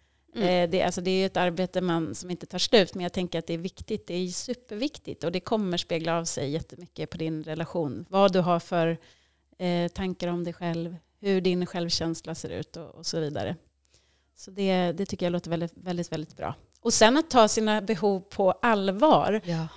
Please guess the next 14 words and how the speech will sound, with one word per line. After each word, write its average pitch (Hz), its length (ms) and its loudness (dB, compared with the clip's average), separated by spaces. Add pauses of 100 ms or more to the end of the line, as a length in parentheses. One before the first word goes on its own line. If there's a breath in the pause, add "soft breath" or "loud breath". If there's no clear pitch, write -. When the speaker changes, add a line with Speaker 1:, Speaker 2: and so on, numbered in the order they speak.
(120)
Speaker 2:
Att - 460 -2
mina 214 440 2
behov 220 400 4
är 190 40 2
faktiskt - 320 -2
okej. 180 380 2
Jag 214 140 4
kanske 226 280 0
har 202 180 2
annorlunda 240 600 2
behov, 208 520 0 (600)
men 202 320 -2
de 226 460 4
är, 214 420 2